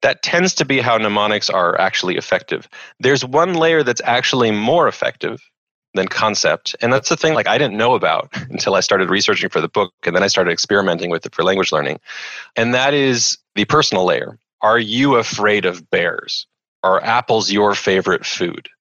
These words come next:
That one is fifty to a hundred percent more memorable than the concept layer. And so if you can make mnemonics that are in some sense connected to you, so it's not just, "This is the chapstick antibiotic," but, like, "I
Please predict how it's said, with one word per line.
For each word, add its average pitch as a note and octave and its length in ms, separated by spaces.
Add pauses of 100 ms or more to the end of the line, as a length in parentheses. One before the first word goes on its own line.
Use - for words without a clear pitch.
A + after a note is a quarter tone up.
(220)
That B2+ 220
one E3+ 180
is C3 280
fifty - 320
to A2 100
a G2 60
hundred G#2+ 180
percent F#2+ 300
more G2 180
memorable F#2 480
than E2+ 160
the E2+ 80
concept - 460
layer. C#2 260 (300)
And A2+ 120
so B2+ 160
if A#2 100
you B2 200
can A3 200
make D#3 200
mnemonics A2 600
that F#2+ 260
are F2 500 (280)
in G2 120
some D3 280
sense B2 240
connected G2 520
to F2+ 120
you, E2+ 480 (420)
so - 140
it's G2+ 140
not C3+ 240
just, A2 360
"This A#2 140
is A#2 120
the G#2 60
chapstick A2 440
antibiotic," F2 640
but, - 100
like, E2 240 (580)
"I G#2 100